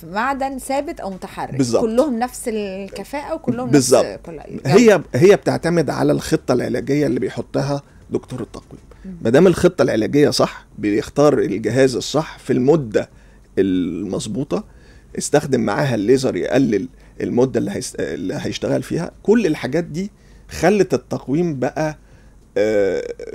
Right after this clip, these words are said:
Speaker 2: مستساغ، بقى محبوب. يعني ال-، الولاد بيجولي أو الناس حتى الك-، ال-، الكبار اللي بيعملوا تقويم بيبقى ح-، خلاص حابب الزيارات بتاعة التقويم. ليه؟ ما بقاش فيه المدة الطويلة اللي هو ممكن يخاف منها، ما فيش الوجع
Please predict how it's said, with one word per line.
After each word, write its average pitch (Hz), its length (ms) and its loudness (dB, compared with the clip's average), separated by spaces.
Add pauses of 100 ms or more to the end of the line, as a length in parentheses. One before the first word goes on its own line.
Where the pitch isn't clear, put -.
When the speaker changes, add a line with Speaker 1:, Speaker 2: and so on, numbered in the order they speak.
(280)
Speaker 2:
مستساغ، 127 540 0
بقى 120 220 -2
محبوب. 117 480 0
يعني 104 360 -2
ال-، 95 480 -4
الولاد 113 460 2
بيجولي 143 500 4
أو 117 180 4
الناس 123 320 -2
حتى - 280 -6
الك-، 110 220 -4
ال-، 90 460 -6 (340)
الكبار 135 420 0
اللي 123 120 2
بيعملوا 127 300 0
تقويم 147 360 -2
بيبقى 156 260 2
ح-، - 200 -12
خلاص 160 280 0
حابب 156 380 0
الزيارات 120 480 2
بتاعة 127 360 -4
التقويم. - 440 -4
ليه؟ 175 220 8 (400)
ما 120 80 0
بقاش 151 320 2
فيه 156 380 0 (960)
المدة 135 440 6
الطويلة 135 360 6
اللي 123 160 4
هو 135 160 6
ممكن 139 300 0
يخاف - 300 -4
منها، 135 220 -2
ما 135 100 -4
فيش - 260 -2
الوجع 123 480 2